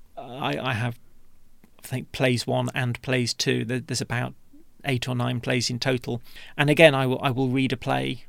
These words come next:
over a, a couple of days and stop and think about it. Beyond those two, I've just finished a fantastic book called Sugar Money by Jane Harris,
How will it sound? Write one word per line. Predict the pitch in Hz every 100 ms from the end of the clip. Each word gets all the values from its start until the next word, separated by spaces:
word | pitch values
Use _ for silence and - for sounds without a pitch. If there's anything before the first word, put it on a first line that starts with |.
| -
over | 143 131 127
a, | 127 127 - -
a |
couple | - 139 -
of | 131
days | 131 127 135 135 - - - - - - - - -
and | 143 139 139 139 -
stop | - - 143 -
and | 127
think | 139 135
about | 139 135 156
it. | - - - - - - - - -
Beyond | - 156 180 170
those | 165 160
two, | - - 151 151 147 - - _ -
I've | 160 147 -
just | - 170 165 - -
finished | - 160 139 120 -
a | - 131 127 131 -
fantastic | - 139 127 - 156 - 127 - - - -
book | 127 131 - -
called | - 127
Sugar | - 156 147
Money | 120 123 131 - - - -
by | 127
Jane | 120 131 127
Harris, | 113 131 127 127 - -